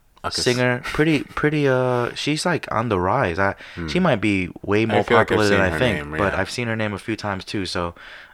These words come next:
Speaker 2: um, yeah, Free
Speaker 1: She's
Speaker 2: Nationals.
Speaker 1: like Jid to somebody else. Like, "Oh, you ain't heard her yet?" <laughs> You heard her, we just
Speaker 2: Or
Speaker 1: don't know her like that, like that.
Speaker 2: Yeah, and we don't know how to pronounce
Speaker 1: Right.
Speaker 2: Jid either.
Speaker 1: That's,
Speaker 2: So, yeah.
Speaker 1: that's a, that's a,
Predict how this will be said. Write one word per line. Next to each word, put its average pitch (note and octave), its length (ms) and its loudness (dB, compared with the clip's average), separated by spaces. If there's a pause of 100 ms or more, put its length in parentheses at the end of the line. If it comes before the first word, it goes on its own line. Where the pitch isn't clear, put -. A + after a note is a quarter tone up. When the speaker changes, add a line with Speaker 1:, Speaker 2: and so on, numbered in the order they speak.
Speaker 2:
um, F2 560 -6
yeah, F2+ 220 -4 (280)
Free - 220 -8
Speaker 1:
She's F2+ 100 -2 (140)
Speaker 2:
Nationals. E2 340 -4
Speaker 1:
like - 80 -20
Jid F2 300 -4
to E2+ 80 -8
somebody D#2 400 -4
else. C#2+ 340 -10
Like, D2+ 260 -6
"Oh, C3+ 120 -2
you B2 160 -2
ain't C3+ 120 -4
heard C#3+ 240 -2
her F3 140 -8
yet?" G2 240 -8 (480)
<laughs> A#2 640 2 (280)
You C#3+ 100 -6
heard C3+ 240 -2
her, D#2+ 80 0
we D#2 60 -2
just F#2+ 140 0
Speaker 2:
Or F#2 40 0
Speaker 1:
don't F2+ 120 -2
know F#2 160 0
her D#2 120 -4
like C2 220 -8
that, - 240 -8
like - 140 -8
that. - 100 -4
Speaker 2:
Yeah, F#2 180 2
and F#2 100 -2
we G2 80 0
don't G2 140 0
know F#2 140 0
how F#2 80 0
to F2+ 80 0
pronounce F2+ 500 -4 (140)
Speaker 1:
Right. D#2 320 -2 (140)
Speaker 2:
Jid F#2+ 340 -2
either. F2+ 320 -2
Speaker 1:
That's, E2+ 240 -2
Speaker 2:
So, E2+ 80 -6 (200)
yeah. - 120 -12
Speaker 1:
that's A#3 240 2
a, C4+ 160 2
that's C4+ 220 0
a, E4+ 120 2